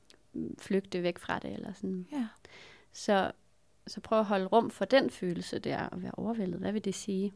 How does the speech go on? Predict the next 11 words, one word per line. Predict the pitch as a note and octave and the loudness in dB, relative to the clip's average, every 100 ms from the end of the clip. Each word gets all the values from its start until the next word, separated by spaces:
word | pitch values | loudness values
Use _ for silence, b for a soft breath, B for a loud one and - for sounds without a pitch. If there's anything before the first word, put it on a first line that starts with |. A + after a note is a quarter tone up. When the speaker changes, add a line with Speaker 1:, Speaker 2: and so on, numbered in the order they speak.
| - | 4
Speaker 2:
Mm. | A#3 G#3+ G#3 G#3+ - _ _ - | 6 6 2 -4 -14 _ _ -6
Speaker 1:
Hvor, | - G#3+ - | 0 0 2
hvor | A3+ A3 | 6 6
mærker | - F#3+ F#3 G#3 G3+ - _ | 6 4 2 -2 -6 -8 _
jeg | G#3 F#3 | 0 0
det | |
henne | F#3 F#3+ F#3+ | 2 2 0
i | |
kroppen? | G3 F3 F3 | -2 -4 -2
Hvor, | G3 G#3 G3 - b | -2 -2 -4 -6 b
Speaker 2:
Ja. | b | b